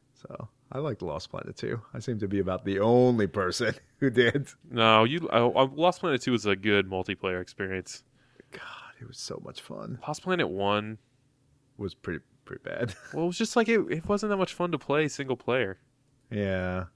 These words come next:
Speaker 2: And then
Speaker 1: Nor w-, is Lost Planet two, probably, in the defense of the people who reviewed it poorly.
Speaker 2: Yeah.
Speaker 1: It probably would not be that fun by yourself. But I sure did have fun otherwise. I,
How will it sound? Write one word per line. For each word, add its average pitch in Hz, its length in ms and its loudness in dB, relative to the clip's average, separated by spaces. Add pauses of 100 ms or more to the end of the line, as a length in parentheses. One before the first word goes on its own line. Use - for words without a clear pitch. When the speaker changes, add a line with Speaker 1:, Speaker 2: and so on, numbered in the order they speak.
(160)
Speaker 2:
And 113 160 0
then 120 180 2
Speaker 1:
Nor 143 320 12
w-, 107 200 2
is 107 280 2
Lost 90 320 -2
Planet 78 300 -6
two, 80 220 -6
probably, 87 640 -8 (240)
in 101 100 -6
the 92 80 -2
defense 90 380 -4
of 85 100 -8
the 82 80 -8
people 87 280 -8
who - 100 -6
reviewed 80 420 -8
it - 140 -14
poorly. 104 500 -4 (420)
Speaker 2:
Yeah. - 60 -16 (640)
Speaker 1:
It 113 140 4
probably 104 300 6
would 90 200 0
not 82 280 -6
be 50 100 -6
that - 240 -10
fun 53 260 -10
by 76 160 -6
yourself. - 600 -10 (1600)
But 104 120 -4
I 110 140 -2
sure 123 240 0
did 120 180 2
have 131 220 0
fun 139 200 2
otherwise. 104 680 2 (120)
I, 135 180 12